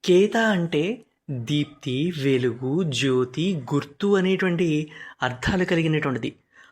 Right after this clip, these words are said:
అందువల్ల సాకేతం అంటే దివ్య జ్యోతికి అత్యంత సమీపంగా ఉన్న పవిత్ర స్థలం అని అర్థం. ప్రాచీన సంస్కృత కోశాలు సాకేతాన్ని దేవాలయాలు, రాజమందిరాలు,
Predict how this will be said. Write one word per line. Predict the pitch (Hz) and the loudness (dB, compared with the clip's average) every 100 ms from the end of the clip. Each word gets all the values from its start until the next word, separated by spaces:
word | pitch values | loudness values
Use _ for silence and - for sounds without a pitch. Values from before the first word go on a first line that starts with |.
| - | -10
అందువల్ల | 117 113 107 110 185 - _ _ _ _ _ _ _ _ _ _ - _ _ | -6 -4 -4 -2 -4 -4 _ _ _ _ _ _ _ _ _ _ -20 _ _
సాకేతం | - - 160 190 269 269 220 | -2 0 0 0 0 2 2
అంటే | 165 170 180 143 143 147 - - - | 2 2 2 2 0 -4 -18 -20 -10
దివ్య | 123 151 175 220 262 208 | -4 0 0 2 2 0
జ్యోతికి | 131 139 143 156 196 214 - - | 0 -2 -2 -2 -2 -2 -4 -10
అత్యంత | - - 220 240 240 | -8 -4 0 0 -2
సమీపంగా | 220 160 156 165 151 143 | -2 -2 -2 -2 -2 -2
ఉన్న | 135 135 | -4 -4
పవిత్ర | 180 160 151 - 185 | -6 -6 -8 -6 -6
స్థలం | - 156 147 | -6 -4 -2
అని | 143 | -4
అర్థం. | 131 - 151 - _ _ _ _ _ _ _ _ _ - | -6 -6 -8 -8 _ _ _ _ _ _ _ _ _ -6
ప్రాచీన | 147 160 170 170 151 143 | -2 -2 -2 -2 -2 -2
సంస్కృత | 139 143 - 156 | -4 -6 -4 -4
కోశాలు | 156 156 139 156 156 147 127 - - - - | -2 -4 -2 -2 0 0 -2 -8 -16 -12 -6
సాకేతాన్ని | - 165 190 240 226 190 175 196 170 156 - - - | -2 -2 -2 -2 0 -2 0 0 -2 -4 -8 -16 -6
దేవాలయాలు, | 127 131 143 139 123 120 120 123 123 | -2 -2 -2 -2 -4 -4 -4 -2 0
రాజమందిరాలు, | 131 143 143 135 127 123 120 120 123 | 0 0 -2 -4 -4 -4 -4 -4 -4